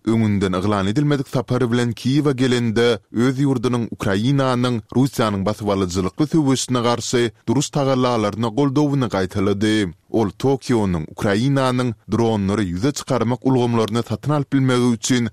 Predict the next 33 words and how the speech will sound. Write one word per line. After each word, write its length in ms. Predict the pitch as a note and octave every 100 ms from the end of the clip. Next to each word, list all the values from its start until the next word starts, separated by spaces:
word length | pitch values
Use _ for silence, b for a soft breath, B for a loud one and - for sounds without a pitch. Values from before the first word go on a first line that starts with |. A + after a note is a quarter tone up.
| -
goşmaçy 500 | B2 - G#2 G2+ -
otuz 320 | A#2+ A#2 G2+
ýedi 220 | G2+ G2
million 440 | D3 D3+ C#3 C#3 G#2
dollar 340 | A#2 C#3 C#3+
göýberýändigini 1000 | A#2+ B2 A#2+ G2 F#2 A2 C3+ B2+ A#2+ A#2+
ma'lum 380 | B2 C#3+ D3 G#2
etdi. 540 | G2 _ - A2 G#2+ F2 _ -
Men 280 | G2 C3 C3
ýene 320 | G#2 C3 C#3
bir 80 | C3+ B2+
gezek 260 | A#2+ B2 -
Russiýanyň 520 | A2+ C3+ - B2+ B2+ A#2
dürli 260 | G2+ G#2 C3+
regionlary, 800 | A2+ A#2+ A#2 A2 G#2+ A2 A2 G2+ b
şol 260 | b - B2+
sanda 380 | B2+ B2+ A#2+ A#2
Kiýewa, 720 | - - B2+ A#2+ G#2+ A2+ G2+ -
hatda 440 | - C3 - A2 F#2+
täze 460 | - A2+ F#2+ G2+
ýyl 80 | D3 C3+
bayramçylyk 500 | C#3 C3 - A2 -
günleri 360 | D3 C3+ B2+ A#2+
hem 120 | B2+ G#2+
amal 260 | G#2 A#2+
edýän 460 | C#3+ A#2+ A2+ A#2+ A2+ b b -
raketa 580 | G#2+ - B2 A#2+ - F#2+
we 240 | F2 F#2
dron 220 | A2+ D#3 C3+
hüjümlerini 680 | B2 B2+ A#2+ A2 A2 A#2+ A#2+ b b
berk 340 | A2 C3 -
ýazgarýaryn 760 | A#2 A#2+ G2+ F#2 G2 B2 C#3+ C#3
diýip, 180 | C3+ B2